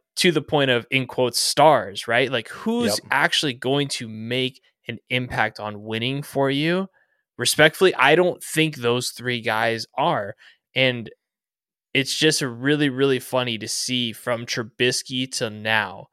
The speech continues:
Speaker 1: right? That's about five years, if my math's correct, maybe six years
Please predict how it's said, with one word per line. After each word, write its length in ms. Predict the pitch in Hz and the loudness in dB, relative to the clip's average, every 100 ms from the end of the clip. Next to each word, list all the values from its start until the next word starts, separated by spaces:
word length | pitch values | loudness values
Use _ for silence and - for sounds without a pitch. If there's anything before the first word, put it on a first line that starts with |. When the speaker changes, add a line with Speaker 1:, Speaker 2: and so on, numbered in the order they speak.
| _ _ - | _ _ 0
Speaker 1:
right? 200 | 110 113 | 2 4
That's 200 | 117 - | 0 0
about 220 | 110 - | -2 -2
five 520 | - - 117 127 123 | -6 0 4 4 2
years, 320 | 117 127 131 | 0 0 0
if 120 | 127 123 | -2 -6
my 100 | 120 | -4
math's 340 | 120 135 - | -2 -2 -2
correct, 380 | - 139 147 127 | 0 0 -2 -6
maybe 200 | 123 117 | -6 -6
six 460 | - - 147 - | -4 -4 -6 -8
years 520 | 117 113 117 143 170 | -8 -4 -2 0 -2